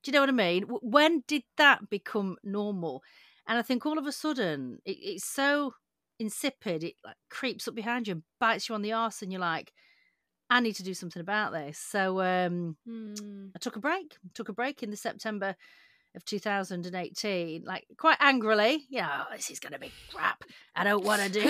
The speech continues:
Speaker 1: this."
Speaker 2: <laughs>
Speaker 1: Because how do we party? You know, how do we go out? How do we have
Speaker 2: Yeah.
Speaker 1: fun? How do we socialise? How do we do all that? Um, but I knew I needed to take a longer break than, we'll say, you know, the thirty days of Dry January, the thirty days of Sober October.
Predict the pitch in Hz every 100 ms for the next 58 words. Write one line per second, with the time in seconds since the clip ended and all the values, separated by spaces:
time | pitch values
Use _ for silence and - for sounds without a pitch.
0 | 269 247 262 247 254 233 254 226 - 269
1 | 330 330 302 302 285 302 349 349 - 240
2 | 180 - 254 226 285 285 254 269 262 285
3 | 294 233 254 220 240 233 202 - 277 277
4 | - - - 185 190 214 - 262 269 254
5 | 226 202 226 214 208 214 226 226 202 190
6 | - _ _ _ _ _ _ - 196 185
7 | 180 208 202 226 254 240 240 214 - -
8 | 202 156 - _ - - _ _ 202 185
9 | 185 175 165 180 175 185 - 165 160 156
10 | 175 160 156 147 _ _ _ - 170 151
11 | 151 165 208 185 185 170 170 165 151 170
12 | 156 170 165 160 151 160 - 175 165 165
13 | 156 151 - 160 156 - - 165 151